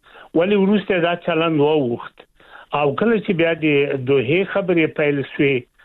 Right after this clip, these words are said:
دلته نو بیا بیخي څرګنده سوه چې، آ، روسیا، آ، د، د طالبانو سره، آم، تقریبا یو ډول نه، یو ډول اړیکې لري. حتی دا اړیکې ته درې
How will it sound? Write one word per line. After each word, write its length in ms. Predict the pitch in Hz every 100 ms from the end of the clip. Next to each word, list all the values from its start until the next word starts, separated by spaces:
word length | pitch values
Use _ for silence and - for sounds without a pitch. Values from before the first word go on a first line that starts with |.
| - - -
دلته 340 | 147 175 160
نو 120 | 147
بیا 180 | 135 160
بیخي 340 | 147 139 -
څرګنده 600 | 196 180 143 135 151 175 139 -
سوه 120 | 139
چې، 460 | 123 139 131 131 135 _ -
آ، 200 | 135 135
روسیا، 580 | 120 117 - 156 151 160 160 _ - - - -
آ، 200 | 143 143
د، 140 | 131 135 135 131 131 127 139 131 127 127 123
د 100 | 123
طالبانو 600 | 123 143 127 135 143 139
سره، 480 | 127 151 139 135 131 143 _ _ _ -
آم، 480 | 135 139 135 131 135 123
تقریبا 420 | 139 127 151 139
یو 260 | 135 135 131
ډول 280 | 131 131 131
نه، 400 | 135 151 160 151
یو 180 | 143 143
ډول 320 | 143 135 135
اړیکې 420 | 123 135 131 -
لري. 360 | 123 127 120 120
حتی 360 | 123 - 139
دا 200 | 127 131
اړیکې 360 | 131 131 135 127
ته 60 | 147
درې 300 | 127 139 170